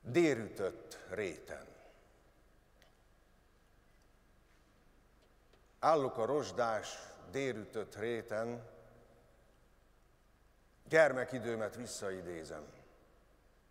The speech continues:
Harmadban, zöldben, íme itt látom, szívet szorító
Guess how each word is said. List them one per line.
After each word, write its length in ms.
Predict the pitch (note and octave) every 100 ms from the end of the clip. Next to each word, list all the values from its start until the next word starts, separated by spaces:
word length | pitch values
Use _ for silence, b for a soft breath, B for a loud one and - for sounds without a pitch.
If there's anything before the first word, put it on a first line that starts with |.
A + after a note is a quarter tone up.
| - - -
Harmadban, 880 | - D3+ E3 D3 C#3 - A#2+ A2+ G#2+
zöldben, 720 | G2 C3+ B2 G2+ G#2 G2 E2 G#2+
íme 360 | D#3 B2 G#2+ -
itt 180 | C#3+ -
látom, 520 | A2 G2 - F2+ E2 B B B B B B B
szívet 480 | - G3+ G#3 E3+ -
szorító 720 | - D3 B2+ A2+ - A2+ G2